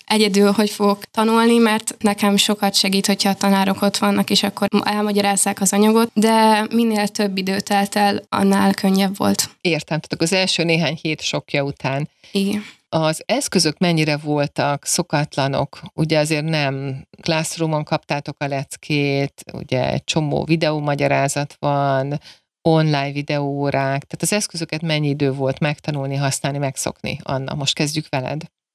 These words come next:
Speaker 1: A Classroom-ot már töri órán éveleje óta használtuk, ö, nem sűrűn, nagyon ritkán, és így, ö, nem volt nehézség.
Speaker 2: Értem. És ezek az online órák, tehát a technikai eszközök nem voltak bonyolultak?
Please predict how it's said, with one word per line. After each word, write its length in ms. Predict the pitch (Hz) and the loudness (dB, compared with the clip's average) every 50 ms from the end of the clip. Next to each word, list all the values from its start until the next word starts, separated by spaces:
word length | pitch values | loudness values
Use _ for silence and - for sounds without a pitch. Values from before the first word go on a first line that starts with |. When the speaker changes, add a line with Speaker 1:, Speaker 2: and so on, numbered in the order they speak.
| _ _ _ _ _ | _ _ _ _ _
Speaker 1:
A 340 | - 226 233 233 233 233 233 233 - - | 0 2 4 4 4 4 4 2 0 0
Classroom-ot 640 | - 247 247 240 - - - 208 196 202 214 - - | 2 4 4 4 2 2 2 2 2 2 2 2 2
már 320 | 220 208 208 202 202 - | 2 4 4 2 0 -2
töri 340 | - - 226 220 214 208 208 | -2 2 4 4 6 6 6
órán 340 | 202 196 196 202 202 196 196 | 4 4 4 4 4 4 2
éveleje 640 | - 202 202 202 208 202 196 196 196 196 196 - 196 | 4 2 2 2 2 2 2 2 2 2 2 2 0
óta 260 | 196 202 - 202 196 | -2 -2 0 0 2
használtuk, 840 | 196 202 196 - - 220 214 220 214 - 233 233 - - - - _ _ _ | 2 2 0 2 2 2 2 0 0 -2 -2 -2 -4 -8 -18 -20 _ _ _
ö, 160 | - 196 196 202 | 0 2 4 4
nem 280 | 208 214 214 208 202 | 4 4 4 4 4
sűrűn, 540 | 196 - - 226 240 247 269 254 247 233 226 - | 2 2 2 4 4 4 4 6 4 4 2 2
nagyon 300 | 220 208 202 196 196 190 | 2 2 4 4 4 4
ritkán, 500 | 190 202 226 - - - - 226 220 220 - - - - _ _ _ _ _ _ | 4 4 2 0 -2 -2 0 0 0 0 -2 -6 -20 -20 _ _ _ _ _ _
és 240 | - 202 202 - - | 0 2 2 4 4
így, 220 | 208 196 196 190 | 2 2 2 2
ö, 180 | 190 190 190 190 - - | 2 2 2 0 0 0
nem 180 | - 196 196 190 | 2 4 4 4
volt 240 | 196 190 190 185 - | 4 4 2 2 2
nehézség. 720 | 196 190 196 190 185 180 - - - 196 202 196 - - _ _ _ _ _ _ _ _ _ _ _ _ _ - | 4 4 4 4 4 4 2 2 2 0 -2 -2 -6 -12 _ _ _ _ _ _ _ _ _ _ _ _ _ -2
Speaker 2:
Értem. 420 | - 170 151 151 - - 147 151 - - - - _ _ _ | 0 0 0 0 -2 -4 -4 -4 -4 -8 -16 -20 _ _ _
És 160 | - - - 165 | -2 0 0 0
ezek 200 | 156 - - - | 0 -2 -4 -4
az 80 | - 147 | 0 2
online 460 | 175 185 185 185 185 175 180 175 175 | 4 4 4 4 2 2 2 0 0
órák, 420 | 165 160 160 160 151 151 147 156 - | 0 0 0 0 0 0 -2 -2 -4
tehát 180 | - 156 - | -6 -4 -4
a 60 | 139 | -4
technikai 580 | 143 - 175 165 165 175 165 - 165 160 160 156 | -2 -2 -2 -2 -2 -2 -4 -2 0 0 2 2
eszközök 680 | 151 151 - - - 165 147 151 156 151 151 - _ - | 0 0 -2 -4 -4 -2 -2 0 2 0 0 -2 _ -6
nem 240 | - 156 143 143 139 | -2 -2 0 0 -2
voltak 280 | 139 135 - 143 135 | -4 -4 -2 -4 -4
bonyolultak? 680 | 135 139 139 139 127 131 135 139 - - - 139 - _ | -2 -4 -6 -6 -6 -6 -8 -8 -6 -4 -6 -6 -6 _